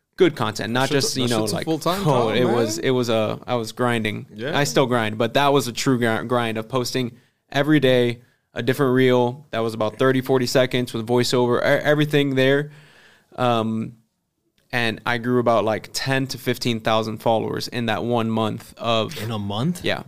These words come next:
Speaker 1: in that
Speaker 2: Holy
Speaker 1: one month
Speaker 2: shit,
Speaker 1: of,
Speaker 2: dude.
Speaker 1: of posting consistently, uh, uh, at least one reel every day and stories daily as well. So when I did that, that kind of started <clears throat> creating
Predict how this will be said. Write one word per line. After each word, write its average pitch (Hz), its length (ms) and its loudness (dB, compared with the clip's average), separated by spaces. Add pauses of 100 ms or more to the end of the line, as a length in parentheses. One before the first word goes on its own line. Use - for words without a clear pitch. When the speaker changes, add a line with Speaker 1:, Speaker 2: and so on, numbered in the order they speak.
Speaker 1:
in 127 120 -4
that 117 140 0
Speaker 2:
Holy 120 120 0
Speaker 1:
one 123 200 2
month 117 240 0
Speaker 2:
shit, 127 80 -4
Speaker 1:
of, 107 200 -2
Speaker 2:
dude. 107 240 -8
Speaker 1:
of 107 300 -10
posting 113 520 -2
consistently, 117 800 -2 (840)
uh, 53 420 -2
uh, 107 260 0
at 117 80 0
least 117 220 -4
one 113 160 -2
reel 107 240 0
every 110 160 -2
day 123 160 4
and 113 100 -2
stories 110 540 0 (160)
daily 110 320 0
as 110 140 -8
well. 104 280 -6 (220)
So 117 140 -2
when 123 120 2
I 123 60 2
did 143 220 2
that, 117 360 0 (600)
that 127 180 -2
kind 131 240 -2
of 127 140 -2
started 123 440 -2 (320)
<clears throat> - 320 -6
creating 131 640 0